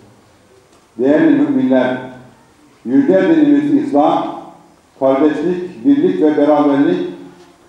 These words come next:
sevgi ve şefkat dinidir. Al-, ahlak ve fazilet, hak ve adalet, güven ve sa-, samimiyet dinidir. Bunun içindir ki dinimiz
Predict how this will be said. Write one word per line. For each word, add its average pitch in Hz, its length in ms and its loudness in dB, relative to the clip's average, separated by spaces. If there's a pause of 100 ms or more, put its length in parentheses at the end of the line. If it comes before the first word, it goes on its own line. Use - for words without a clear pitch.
(180)
sevgi 135 400 0
ve 139 80 0 (100)
şefkat 135 520 -2
dinidir. 110 320 -4 (1200)
Al-, 131 340 -2
ahlak 135 520 0
ve 143 120 0
fazilet, 143 580 0 (540)
hak 135 340 -2
ve 139 60 0
adalet, 131 560 0 (440)
güven 139 500 0
ve 139 40 0
sa-, 135 460 -4
samimiyet 135 680 0
dinidir. 120 360 -4 (580)
Bunun 151 200 2
içindir 160 460 0
ki 147 160 0
dinimiz 143 440 2